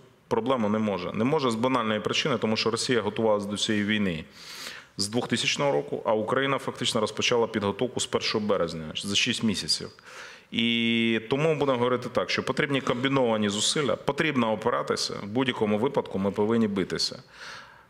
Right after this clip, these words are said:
Але виграти в військовому плані цей конфлікт ми не зможемо. Тим більше, що ми бачимо, що реальної прямої військової допомоги, навіть зброєю,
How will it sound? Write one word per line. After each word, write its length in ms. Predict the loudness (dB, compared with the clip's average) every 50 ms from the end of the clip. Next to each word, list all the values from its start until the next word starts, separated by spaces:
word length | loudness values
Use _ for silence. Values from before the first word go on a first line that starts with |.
| _ _ -2
Але 720 | 0 0 2 4 4 4 6 6 4 4 4 2 2 0
виграти 440 | 2 2 2 2 2 2 2 0
в 160 | -2 -2 0 -2
військовому 480 | 0 -2 0 0 0 2 4 4 2
плані 360 | 2 2 2 2 2 2 2
цей 220 | 2 2 2 0 2
конфлікт 500 | 0 0 -2 -2 0 0 0 0 2 4
ми 180 | 4 4 6
не 100 | 4 2
зможемо. 460 | 2 4 2 2 2 2 0 0 -2 -2
Тим 140 | -2 -2
більше, 240 | -2 0 0 0 2
що 140 | 2 2 2
ми 120 | 2 2
бачимо, 340 | 2 2 0 0 0 -2 -2
що 180 | 0 2 4 4
реальної 400 | 4 4 2 2 2 0 0 0
прямої 440 | 0 0 2 2 4 4 4 4 2
військової 360 | 0 -2 0 2 2 2 4
допомоги, 480 | 4 2 2 2 2 2 2 2 4 4
навіть 300 | 4 4 2 2 0 -2
зброєю, 720 | 0 0 2 4 4 4 4 4 2 2 2 2 0 0